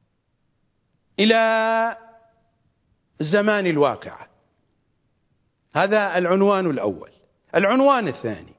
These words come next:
عاشوراء سنة إحدى وستين، القتل الأول، المقتلة الأولى. العنوان الثالث:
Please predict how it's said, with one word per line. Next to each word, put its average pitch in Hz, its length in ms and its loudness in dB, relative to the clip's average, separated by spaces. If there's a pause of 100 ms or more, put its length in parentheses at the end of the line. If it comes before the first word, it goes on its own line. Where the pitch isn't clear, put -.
(1600)
عاشوراء 269 880 2 (880)
سنة 208 420 2 (280)
إحدى 226 360 0
وستين، 156 680 -4 (1300)
القتل 202 460 0
الأول، 160 500 0 (160)
المقتلة 160 600 0
الأولى. 98 400 -10 (760)
العنوان 220 480 2
الثالث: 139 480 -2